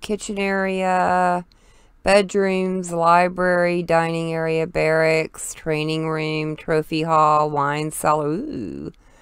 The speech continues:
I trust you will find much here of interest to you in your new position as Lord of Battlehorn Castle. Please allow me to be of service. Okay.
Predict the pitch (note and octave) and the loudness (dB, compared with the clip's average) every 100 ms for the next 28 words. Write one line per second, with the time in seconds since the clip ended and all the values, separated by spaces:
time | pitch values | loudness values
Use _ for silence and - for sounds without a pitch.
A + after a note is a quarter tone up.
0 | - - - - G#3 A#3 A3+ A#3 G#3+ - | -20 -20 -12 -8 0 0 2 0 0 2
1 | G3+ F#3+ F#3+ F#3 - - - F#3 F#3+ - | 4 4 0 -4 -8 -12 -4 0 -2 -4
2 | - - F3+ F3 D#3+ E3 E3+ F3+ E3+ - | -12 -4 -2 0 -2 -4 -6 -6 -8 -8
3 | E3+ D#3+ D#3+ D#3 D#3+ E3 E3+ E3 - D#3+ | -6 -4 -4 -4 -6 -8 -8 -8 -6 -6
4 | D3+ E3 D3+ D#3 D#3 - _ _ _ - | -6 -4 0 2 0 -4 _ _ _ -20
5 | - - - D#3+ D#3 E3+ F3+ G3 - D4 | -14 -4 2 4 2 2 -2 -4 -10 -4
6 | D#3+ - E3+ E3 E3+ - E3+ D#3 D#3 D#3+ | -6 -4 -4 -4 -4 -6 -4 -2 -2 -4
7 | E3+ D#3+ D#3 D3+ - D#3+ D#3 - - - | -4 -6 -4 -4 -6 -2 -2 -2 -4 -4
8 | - - _ _ _ _ _ - - E3 | -6 -8 _ _ _ _ _ -8 0 0
9 | - D3+ C3+ C3+ D3+ F#3 | 2 0 2 2 0 -2